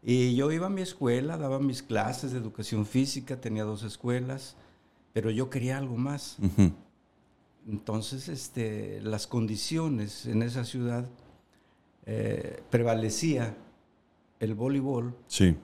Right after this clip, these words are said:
Speaker 1: el béisbol.
Speaker 2: Sí, muy pelotero el norte, ¿no?
Speaker 1: Sí, sí, sí. Y este, pues por acá en el sur,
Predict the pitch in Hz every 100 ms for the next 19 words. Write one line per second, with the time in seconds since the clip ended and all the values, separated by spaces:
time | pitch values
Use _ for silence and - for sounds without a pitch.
0 | - _ _ _ 123 107 113 165 151 147
1 | 139 156 - 110 98 98 104 107 87 110
2 | 104 98 98 98 90 113 113 120 131 127
3 | 131 - - - _ _ - 110 107 98
4 | - 107 107 - - - _ _ _ _
5 | _ 113 - - 104 87 127 147 151 147
6 | 170 143 151